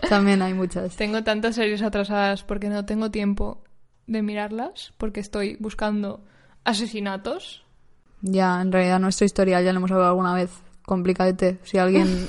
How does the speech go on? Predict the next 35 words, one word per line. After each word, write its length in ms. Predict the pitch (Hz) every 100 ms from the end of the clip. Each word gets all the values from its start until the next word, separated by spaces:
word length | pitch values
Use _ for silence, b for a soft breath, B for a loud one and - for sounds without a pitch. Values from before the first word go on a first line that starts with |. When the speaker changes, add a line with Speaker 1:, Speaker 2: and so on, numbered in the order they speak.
| 247
Speaker 1:
<laughs> 120 | 254
algún 300 | 262 226 226
día 180 | 220 202
nos 140 | 202
quiere 200 | 233 240
Speaker 2:
F 60 | 233
B 60 | 214
I, 200 | 202 247
Speaker 1:
acusar. 180 | 247 262
Speaker 2:
<laughs> 20 |
que 120 | 247 254
sepas 360 | 247 254 277
que 480 | 311 240 247 233 - - 311 359 B B
Speaker 1:
Mi 160 | 214 208
agente 300 | 202 226 233
del 80 | 247
F 200 | 226 214
B 120 | 202
I 80 | 214
que 80 | 220
me 80 | 202
está 160 | 190
espiando. 600 | 208 - 202 196 196 185 - -
Mm, 160 | 208 202
tengo 200 | 196 214
un 80 | 220
podcast. 500 | 196 185 - - - -
<laughs> 40 | - 240 - - - B B B B B B
No, 140 | 220 202
pero 180 | 190
muy 200 | 190 202
guay, 260 | 185 170 180 - 262
la 160 | 196
verdad. 360 | 190 185 180 185 - -
Yo, 600 | 196 196 226 208 190 180